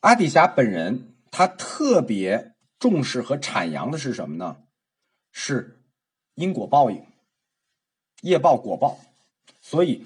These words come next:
通过这个来劝人皈依三宝，所以藏地又称他为业果喇嘛。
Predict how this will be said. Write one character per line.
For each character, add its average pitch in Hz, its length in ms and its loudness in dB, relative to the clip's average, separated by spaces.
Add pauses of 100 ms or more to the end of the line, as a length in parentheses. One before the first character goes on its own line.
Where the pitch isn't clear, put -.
通 240 200 4
过 233 120 4
这 233 220 0
个 - 240 -8
来 101 220 -4
劝 110 500 -2
人 90 380 -10 (400)
皈 160 100 -4
依 156 220 -6
三 147 240 -2
宝， - 340 -8 (500)
所 - 280 -8
以 143 120 -4
藏 139 320 2
地 127 200 -6
又 143 120 -4
称 151 220 -8
他 143 140 0
为 123 160 -2
业 269 320 -4
果 113 240 2
喇 - 200 0
嘛。 - 140 -18